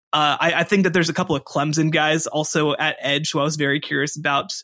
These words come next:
Shaq Lawson, Vic Beasley. I mean, Vic Beasley, I think, was a, he was in the playoff, right? Did he make the playoff? Yeah, I think he made, maybe I'm remembering wrong. Anyway, Shaq Lawson definitely did, is the point.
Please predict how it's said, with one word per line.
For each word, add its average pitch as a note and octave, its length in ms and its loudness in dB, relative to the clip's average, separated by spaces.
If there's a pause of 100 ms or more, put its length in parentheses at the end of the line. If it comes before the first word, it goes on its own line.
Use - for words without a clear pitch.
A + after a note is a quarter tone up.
Shaq D3+ 300 0
Lawson, D#3 400 0
Vic D3+ 220 -2
Beasley. D3 600 0
I C#3 100 -2
mean, C#3+ 180 -2
Vic D#3+ 160 -2
Beasley, D3 320 -2
I B2+ 60 -4
think, B2+ 220 -12
was B2 180 -6
a, A#2 180 -10 (520)
he - 120 -2
was G4+ 200 2
in D3+ 60 0
the C#3 60 -2
playoff, C3 400 -2
right? G3 400 -2
Did G#3+ 120 -4
he C4+ 40 -2
make C4+ 140 -4
the - 80 -16
playoff? C4 420 -2 (420)
Yeah, B3 200 2
I F#3 80 2
think G3 180 0
he C#3 60 -2
made, G#2 160 -8 (500)
maybe D#4+ 220 2
I'm C#3 640 -2
remembering C3+ 420 -4
wrong. D#2+ 280 -14 (400)
Anyway, G#3 200 2
Shaq D#4 300 2
Lawson A#3 320 4
definitely F#3 520 2
did, D3 220 0
is - 140 -2
the F3+ 100 -2
point. D#3+ 500 -2